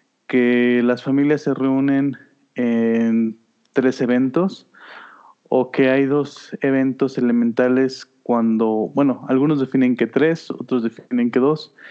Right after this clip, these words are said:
Los que dicen que tres es que dicen que cuando uno nace, cuando uno se casa y cuando uno muere, la familia se reúne. Algunos afirman que en realidad solo son dos, que es cuando uno nace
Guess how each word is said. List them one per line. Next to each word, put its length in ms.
Los 180
que 80
dicen 300
que 100
tres 560
es 220
que 160
dicen 380
que 600
cuando 760
uno 500
nace, 680
cuando 240
uno 200
se 140
casa 540
y 120
cuando 360
uno 220
muere, 340
la 140
familia 420
se 140
reúne. 460
Algunos 560
afirman 500
que 100
en 100
realidad 340
solo 260
son 200
dos, 360
que 200
es 160
cuando 420
uno 240
nace 460